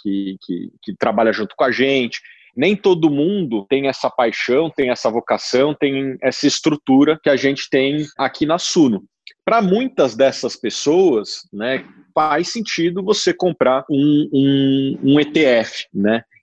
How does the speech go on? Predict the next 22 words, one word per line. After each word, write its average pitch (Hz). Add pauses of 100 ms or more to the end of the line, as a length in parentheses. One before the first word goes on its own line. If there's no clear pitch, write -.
Então, 131
essa 139
é 143
um - (160)
pouco 151
da 139
minha, 143
da 127
minha 143
visão. 143
Daí 113
o 190
E -
T 143
F 139
de, 107
de 95
exterior, 120
você -
pode 117
comprar 117
o, 98